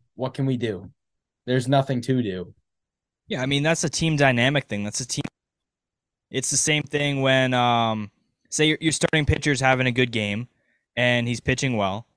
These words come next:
Speaker 2: The offense goes out there and scores him some runs. That, that's great. Allows him to keep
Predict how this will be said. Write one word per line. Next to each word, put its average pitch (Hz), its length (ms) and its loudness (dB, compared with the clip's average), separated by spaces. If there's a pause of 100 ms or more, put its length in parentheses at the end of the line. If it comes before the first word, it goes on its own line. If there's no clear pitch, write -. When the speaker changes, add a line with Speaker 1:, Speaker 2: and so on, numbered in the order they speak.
(220)
Speaker 2:
The 135 140 0
offense 135 360 2
goes 131 220 2
out 127 120 4
there 127 100 2
and 117 80 0
scores 127 300 0
him 127 80 -2
some - 200 -6
runs. 123 520 -2
That, 123 200 -2
that's 120 200 -4
great. 156 200 -2 (1120)
Allows 127 380 0
him 135 100 -2
to 127 60 -2
keep - 260 -20